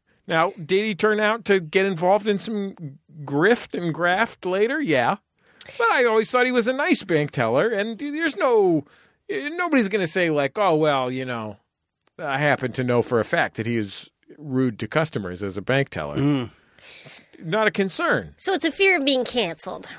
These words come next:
Speaker 3: right? It's like a fear of, like, if you went into a different place in the world, that
Speaker 1: It's,
Speaker 3: they would say,
Speaker 1: uh,
Speaker 3: "Oh, uh, the, what, what was said was unacceptable." Whereas the entertainment industry, you could say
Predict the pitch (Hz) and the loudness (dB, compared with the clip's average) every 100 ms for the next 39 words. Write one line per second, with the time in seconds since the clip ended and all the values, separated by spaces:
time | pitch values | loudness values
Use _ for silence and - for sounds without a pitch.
0 | - 196 196 226 - 226 226 214 - 226 | 0 2 4 2 -2 -2 -2 -2 2 4
1 | 214 196 190 185 190 185 196 180 214 202 | 6 6 6 4 2 2 -2 -4 -2 0
2 | 196 180 190 190 - - 208 196 202 180 | 0 0 0 0 -2 -6 -6 -4 -4 -2
3 | 220 - 208 - - 214 - 208 185 185 | -2 0 -2 -2 -14 -18 -6 -4 -4 -4
4 | 185 180 175 175 175 - 185 175 180 262 | -4 -2 -2 -2 -2 0 0 0 -2 0
5 | 285 254 - - - 202 190 185 180 175 | 2 4 4 2 0 -2 0 0 0 0
6 | 170 - _ 202 190 170 175 170 160 220 | -4 -14 _ -4 -2 -2 -2 -6 -2 0
7 | 202 180 180 202 - 175 202 - 196 160 | 0 -4 0 0 -2 0 0 0 -4 -2
8 | 220 185 170 175 175 165 156 180 - 170 | 2 2 2 -2 -2 -4 -2 -4 -2 0
9 | 180 180 - 180 180 196 180 170 165 160 | 2 2 2 0 2 2 4 2 0 -2
10 | 180 170 170 175 - 175 165 | 0 0 -2 -2 -2 -2 -2